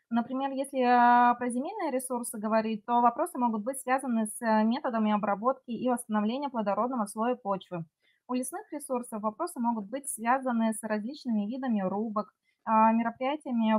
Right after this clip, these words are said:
по восстановлению и ухода за насаждениями. А в водных ресурсах это могут быть вопросы, направленные на влияние со-, а, строительства различных сооружений на водные объекты,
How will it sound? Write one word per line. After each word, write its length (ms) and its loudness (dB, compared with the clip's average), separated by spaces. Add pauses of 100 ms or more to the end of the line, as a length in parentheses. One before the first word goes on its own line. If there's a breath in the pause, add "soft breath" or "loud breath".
по 120 -2
восстановлению 720 -2
и 120 0
ухода 360 -4
за 140 -2
насаждениями. 920 -6 (480 soft breath)
А 300 4
в 120 -8
водных 400 -2
ресурсах 640 -6
это 140 -4
могут 260 2
быть 160 -8
вопросы, 340 -2
направленные 720 0
на 160 2
влияние 640 -2
со-, 420 0
а, 280 0
строительства 540 -6
различных 500 -4
сооружений 580 -4
на 140 0
водные 360 0
объекты, 480 -4